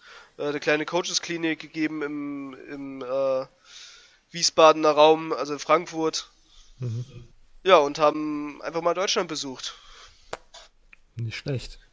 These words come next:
Speaker 1: Weil sie halt auch heiß drauf sind, äh, das, was so passiert. Also es gibt einige Colleges, die wohl auch nächste Woche kommen werden. Äh, es werden jetzt in diesem Monat noch vier Colleges quasi Deutschland beziehungsweise Europa besuchen.
Speaker 2: Okay,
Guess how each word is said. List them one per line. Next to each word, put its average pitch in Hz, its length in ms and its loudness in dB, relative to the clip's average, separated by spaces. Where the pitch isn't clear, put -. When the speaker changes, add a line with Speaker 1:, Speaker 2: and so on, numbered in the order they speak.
Speaker 1:
Weil 156 260 6
sie 165 140 -2
halt 175 140 4
auch 202 240 2
heiß 156 240 2
drauf 147 240 -6
sind, 139 320 -10
äh, 131 380 -4
das, 151 160 2
was 160 140 2
so 160 100 -4
passiert. 156 460 2
Also 151 180 0
es 151 80 0
gibt - 200 -6
einige 175 320 0
Colleges, 196 480 0
die 180 100 -8
wohl 170 140 2
auch 165 100 0
nächste 190 300 0
Woche 214 180 -4
kommen 202 320 -2
werden. 190 400 0
Äh, 160 280 8
es 160 160 -2
werden 170 180 4
jetzt 180 220 -2
in 175 420 -8
diesem 175 240 -10
Monat 180 240 4
noch 170 160 -2
vier 196 220 -6
Colleges 185 500 0
quasi 156 540 0
Deutschland 170 500 4
beziehungsweise 160 580 -2
Europa 151 380 -2
besuchen. 135 480 -10
Speaker 2:
Okay, 120 300 -6